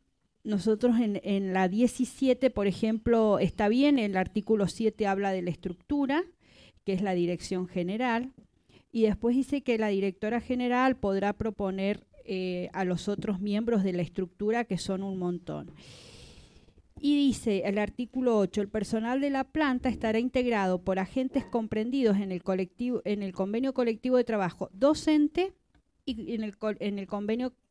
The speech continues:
colectivo de trabajo no docente". Entonces, eh, bueno,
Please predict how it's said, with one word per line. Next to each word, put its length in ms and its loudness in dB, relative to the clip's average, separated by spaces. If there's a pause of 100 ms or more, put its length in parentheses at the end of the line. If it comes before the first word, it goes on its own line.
(220)
colectivo 460 0
de 60 0
trabajo 420 -4
no 260 0
docente". 640 -4 (580)
Entonces, 640 -6 (880)
eh, 220 -4
bueno, 320 -8